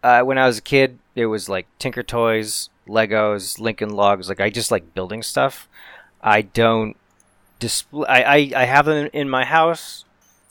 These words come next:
Um, I don't, like, do tons of crazy photo shoots or anything like that. I don't put 'em on, uh, Instagram or anything. This is, it's more of just, like, a me thing. Like,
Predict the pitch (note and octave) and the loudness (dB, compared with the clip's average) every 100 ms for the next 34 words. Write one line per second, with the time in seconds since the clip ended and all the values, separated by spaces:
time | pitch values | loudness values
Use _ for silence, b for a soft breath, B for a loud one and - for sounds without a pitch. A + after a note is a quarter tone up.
0 | _ A2 B2+ A#2+ A2+ G#2+ G2 G2+ _ b | _ -4 0 2 0 -2 -8 -20 _ b
1 | b _ - A#2 A2+ A#2 A2+ A2 A2+ - | b _ -8 -4 2 2 2 -4 -6 -6
2 | _ _ _ - - - _ - A2+ - | _ _ _ -16 -16 -16 _ -12 -12 -8
3 | B2 A#2 A#2 - A#2+ G#2+ A2 - A2+ A2+ | -4 -4 -4 -2 -2 -2 -8 -2 0 0
4 | - - A2+ G#2+ - G#2+ G#2+ G#2 - G#2 | -4 -8 -8 -8 -6 -2 -2 -4 -6 -4
5 | G#2 G2 G#2 G2+ G2+ G2+ - G#2+ G#2 G2 | -4 0 2 2 2 -2 -4 -4 -2 -4
6 | G2 F#2+ _ _ _ - - F#2 F2 E2 | -4 -10 _ _ _ -6 -2 0 0 -2
7 | E2 B2 B2+ - A#2 B2 A#2+ A#2 A2+ - | -4 -6 -6 -6 0 2 4 2 -2 -4
8 | A#2 A2+ - C#3 D3 C#3+ C#3+ D#3+ E3+ D3 | -4 -4 -6 0 0 0 0 4 4 4
9 | C3 - C3 A2+ A2+ A#2 A2 A2 G#2 F#2+ | -2 -2 -2 -2 -6 -8 -6 -8 -8 -10
10 | F#2 F2 | -10 -12